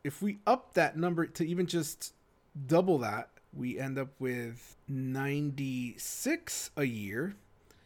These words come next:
The first attacks occurred in, uh,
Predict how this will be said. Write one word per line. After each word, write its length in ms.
The 140
first 380
attacks 600
occurred 420
in, 220
uh, 360